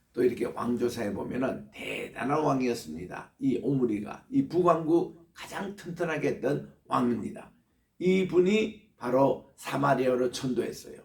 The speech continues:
그리고 사마리아를 크게 건설했던 왕이고 그의 아들인 아합 왕, 또 그를 이제 두로 왕과 함께, 에, 결혼 관계를 맺음으로 나라를 굉장히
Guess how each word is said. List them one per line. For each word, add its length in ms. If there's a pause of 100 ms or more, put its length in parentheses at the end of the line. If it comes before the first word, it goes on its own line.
(180)
그리고 220
사마리아를 760 (180)
크게 340
건설했던 640
왕이고 680 (260)
그의 280
아들인 640 (140)
아합 460
왕, 200 (360)
또 300
그를 440
이제 220
두로 300
왕과 500
함께, 440 (240)
에, 400
결혼 300
관계를 440
맺음으로 680 (140)
나라를 400
굉장히 640